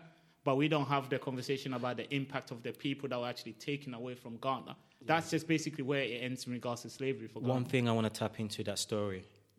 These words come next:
Speaker 2: our listeners, please. The Wonder Woman came from that story, 'cause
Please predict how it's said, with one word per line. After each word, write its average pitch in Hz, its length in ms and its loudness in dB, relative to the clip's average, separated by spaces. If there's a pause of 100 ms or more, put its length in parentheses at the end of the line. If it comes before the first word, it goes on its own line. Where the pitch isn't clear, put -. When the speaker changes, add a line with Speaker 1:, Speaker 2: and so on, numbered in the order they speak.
(220)
Speaker 2:
our 101 160 0
listeners, 104 500 0
please. 110 440 -2 (520)
The 107 80 0
Wonder 139 300 6
Woman 107 480 6 (380)
came 113 200 2
from 110 240 -2
that 101 160 0
story, 101 480 2 (200)
'cause 104 360 0